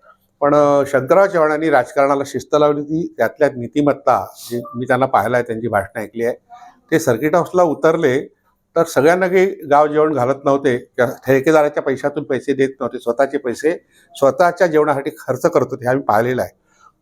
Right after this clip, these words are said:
त्यामुळे अशा एका गावात आपण बोलतो आहोत, ज्याला,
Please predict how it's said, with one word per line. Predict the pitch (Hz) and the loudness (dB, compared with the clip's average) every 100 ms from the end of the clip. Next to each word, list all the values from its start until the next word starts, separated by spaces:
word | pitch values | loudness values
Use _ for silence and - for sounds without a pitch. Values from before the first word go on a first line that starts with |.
| - | -2
त्यामुळे | 165 208 226 233 | 0 4 2 2
अशा | 233 226 220 226 226 220 208 - | 0 2 2 4 2 0 -4 -6
एका | 165 175 | -2 0
गावात | 175 147 151 156 | 4 4 2 0
आपण | 147 143 139 | -2 -2 -2
बोलतो | 127 120 107 | -2 -4 2
आहोत, | 123 131 | 2 2
ज्याला, | 127 127 143 | 0 2 2